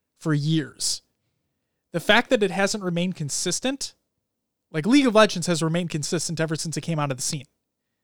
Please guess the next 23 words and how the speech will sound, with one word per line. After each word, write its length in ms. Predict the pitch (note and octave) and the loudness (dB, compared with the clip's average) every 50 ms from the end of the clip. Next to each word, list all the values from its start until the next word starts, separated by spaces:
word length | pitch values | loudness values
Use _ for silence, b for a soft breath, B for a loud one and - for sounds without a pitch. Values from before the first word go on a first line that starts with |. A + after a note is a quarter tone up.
| _ _ _ _ _ _ _ | _ _ _ _ _ _ _
Like, 140 | F#3 F#3+ G3 | 0 0 4
it, 180 | F#3+ G#3 A3 - | 6 4 4 6
it, 180 | - G3+ G3 G3+ F#3+ | 4 2 2 2 0
it 80 | F3+ | -2
had 220 | F3 F#3+ A3+ B3 B3 | 2 4 4 4 4
its 160 | - - - | 0 -4 -8
peak. 540 | - - B3 G#3+ E3 D3+ - - - - _ _ _ _ _ _ _ _ _ _ _ _ _ _ _ _ _ _ _ - | -6 -4 -2 -2 -2 -4 -6 -12 -18 -18 _ _ _ _ _ _ _ _ _ _ _ _ _ _ _ _ _ _ _ -8
Maybe 280 | E3 F3+ G#3+ C4 B3+ | 2 4 4 6 6
it'll 140 | C#4 B3+ B3 | 4 4 4
get 180 | G3+ A3+ - - | 4 2 2 2
bigger, 240 | F3 D3 D#3+ D#3 D3 | 0 2 2 0 2
but, 240 | C3+ - D3+ - - | 4 2 2 4 2
like, 280 | D#3 D3+ D3 - - _ _ _ _ _ - | 2 2 0 -4 -12 _ _ _ _ _ -16
it, 120 | F3+ - - | -16 0 2
it's 240 | G#3+ G#3+ - - C4+ B3 | 2 2 2 -2 0 4
remained 440 | F#3+ A3 G3+ G3+ G#3 A3 A3 - - | 4 4 6 6 4 4 2 0 -2
consistent, 540 | F#3 E3 D3+ - - D#3 - - C3+ - _ _ _ _ _ _ - | -4 -4 -4 -4 -4 -4 -6 -6 -8 -14 _ _ _ _ _ _ 0
right? 160 | E3 F#3 F#3+ | 0 0 2
And 80 | F3 F3 | 4 4
that 100 | G#3+ A3+ | 4 6
consistency 520 | - A3+ - E4 D#4 - A#3 A3 E3 G3 | 6 4 4 2 0 0 0 -2 0 -2
is 80 | E3+ C#3 | -2 2
big. 300 | - F#3+ D3+ - - | 2 2 0 0 -4